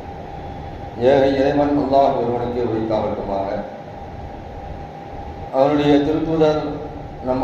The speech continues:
ஆரின் தலைவர் அனலம் பெருமானார் ஸல்லல்லாஹு அலைஹி வஸல்லம் அவர்கள் மீதும் அவர்களின் வழி நடந்த உத்தம சத்திய சஹாபாக்கள், தாபியீன்கள், தபா தாபியீன்கள், சுகதாக்கள்,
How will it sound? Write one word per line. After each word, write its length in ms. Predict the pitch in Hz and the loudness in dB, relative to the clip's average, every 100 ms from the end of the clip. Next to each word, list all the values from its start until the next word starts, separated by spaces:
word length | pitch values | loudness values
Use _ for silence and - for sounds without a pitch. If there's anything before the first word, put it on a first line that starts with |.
| 127 | 6
ஆரின் 300 | 143 143 143 - | 6 4 0 0
தலைவர் 400 | 127 131 120 117 - - - - - - - - - - - 117 | 2 4 2 0 -4 -8 -10 -10 -12 -12 -14 -14 -14 -14 -8 0
அனலம் 280 | 135 151 156 | 4 4 4
பெருமானார் 540 | 156 156 151 147 143 143 | 6 6 6 6 4 0
ஸல்லல்லாஹு 540 | 127 147 147 151 143 139 | -2 0 6 6 6 0
அலைஹி 200 | 135 131 | -2 -2
வஸல்லம் 360 | 127 135 131 127 | -4 -4 -2 -2
அவர்கள் 320 | 117 113 113 113 | -2 -2 -4 -6
மீதும் 300 | 110 107 101 - - - - - - - - - - - - 131 | -6 -6 -8 -10 -12 -12 -14 -14 -12 -12 -14 -14 -16 -10 2 6
அவர்களின் 500 | 156 160 165 165 147 | 6 6 4 4 2
வழி 140 | 151 156 | 2 2
நடந்த 260 | 151 147 143 | 2 4 2
உத்தம 220 | 143 143 143 | 2 0 0
சத்திய 240 | 143 143 135 - | 0 0 0 2
சஹாபாக்கள், 720 | 127 127 131 127 117 - 127 131 - - - - - - - - - 127 | 6 6 6 2 0 2 0 0 -6 -8 -12 -12 -14 -14 -12 -12 -6 4
தாபியீன்கள், 680 | 135 143 143 131 127 131 127 | 4 4 2 0 2 2 2
தபா 220 | 123 127 131 131 | 0 2 2 2
தாபியீன்கள், 520 | 120 120 117 117 117 | 0 0 -2 -4 -4
சுகதாக்கள், 560 | 113 120 120 120 117 | -4 0 2 2 -2